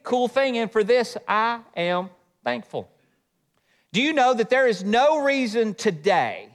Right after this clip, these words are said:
that we cannot communicate a message to anyone we desire quickly? But it's not always been that easy. I can remember my family. I was young. I remember my family. We lived in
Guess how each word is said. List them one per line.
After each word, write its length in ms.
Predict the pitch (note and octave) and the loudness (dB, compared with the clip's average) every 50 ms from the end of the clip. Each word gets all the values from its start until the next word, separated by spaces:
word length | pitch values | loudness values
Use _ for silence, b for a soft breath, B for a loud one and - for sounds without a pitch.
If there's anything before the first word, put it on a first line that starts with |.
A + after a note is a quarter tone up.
| _ _ _ _ _ _ _ _ _ _ _ _ _ _ _ _ | _ _ _ _ _ _ _ _ _ _ _ _ _ _ _ _
that 220 | F#3 G#3+ G#3+ G#3+ | 0 2 2 2
we 320 | G#3+ C4+ C#4+ D4 D4 C#4+ A#3 | 0 0 0 0 -2 -4 -2
cannot 460 | - B3 A#3 A3+ A#3 A#3+ A#3+ A3+ - | -2 -2 0 2 0 0 0 -2 -4
communicate 840 | - A3 G#3+ A3 A#3+ A#3+ A#3 A3 - - A3 G#3 G3+ G#3 G3+ G3+ - | -6 -4 -4 -2 -2 -2 -2 -4 -4 -2 0 0 2 0 -2 -4 -4
a 160 | G#3 G3 G3 | -2 -2 -2
message 600 | F#3+ F#3 G3 A#3 C4 B3 - - A#3 G#3 F3 - - | -2 -2 0 0 0 0 -2 -4 -6 -6 -6 -6 -6
to 160 | - G3 - - | -8 -8 -8 -6
anyone 640 | F3+ A#3 C#4+ D#4 E4 E4 D4 C4+ C4+ C4+ C4+ C4 B3 | -4 -2 -2 -2 -2 -2 0 2 2 2 0 -2 -2
we 120 | B3+ B3+ A#3+ | -2 -4 -2
desire 680 | G#3 A3+ G3 E3 F3 D3+ C#3+ D3 D#3 F#3+ A3 A3+ - _ _ _ _ _ _ _ _ _ _ _ _ _ | -2 -2 -2 0 0 0 2 0 0 -2 -6 -8 -12 _ _ _ _ _ _ _ _ _ _ _ _ _
quickly? 500 | - - C4 B3 - - - B2 F#2 G2 - _ _ _ _ _ _ _ _ _ _ _ _ _ _ _ _ _ _ _ _ _ _ _ _ _ _ _ _ - | -2 0 0 0 0 -4 -10 -14 -14 -14 -18 _ _ _ _ _ _ _ _ _ _ _ _ _ _ _ _ _ _ _ _ _ _ _ _ _ _ _ _ -2
But 100 | F3+ F#3+ | -2 0
it's 160 | G3 - - | 0 -2 -2
not 140 | F3+ E3 D#3+ | 0 2 4
always 360 | D3 D3 F#3+ G#3+ E3+ B2+ A2 | 4 4 4 2 0 -2 -4
been 220 | A2 B2+ A#2+ A2+ | -6 -8 -6 -4
that 160 | A2+ G#2+ G#2+ G#2 | -4 -4 -4 -4
easy. 340 | C3 E3 D3 - - - _ _ _ _ _ _ _ _ _ _ _ _ _ _ _ _ _ _ - | -6 -8 -8 -12 -16 -20 _ _ _ _ _ _ _ _ _ _ _ _ _ _ _ _ _ _ -2
I 160 | E3 G#3 A#3 | -2 -2 0
can 160 | - A#3+ A3 | 0 0 0
remember 420 | A3+ G#3+ G#3+ A3+ A#3+ B3 A3+ A3 G3 | 2 0 0 0 0 2 2 0 0
my 240 | F#3+ G#3 A#3 B3+ | 2 2 0 0
family. 560 | B3 - B3+ B3 A3+ A3+ A3+ A#3+ B3+ C4+ D4 - - | 0 0 0 0 0 0 0 -2 -4 -6 -8 -8 -2
I 160 | - F#3 G3 | 0 0 0
was 200 | F#3 F3 D#3 C#3+ | 0 -2 -6 -2
young. 320 | D#3+ F#3 F#3 G3 A#3 B3 | 0 2 2 2 2 2
I 100 | A3+ G#3+ | 2 0
remember 280 | G#3+ G#3 A3 A#3 A3+ G#3+ | 0 2 0 0 0 0
my 160 | G3+ G#3+ A3+ | 0 0 0
family. 260 | A3 A3+ A3 G#3+ G#3+ | 0 0 -2 0 0
We 80 | G#3 G#3+ | 2 2
lived 200 | A3 A3 G#3+ F#3 | 2 2 2 0
in 180 | G3 F3+ D#3 | -2 -4 -6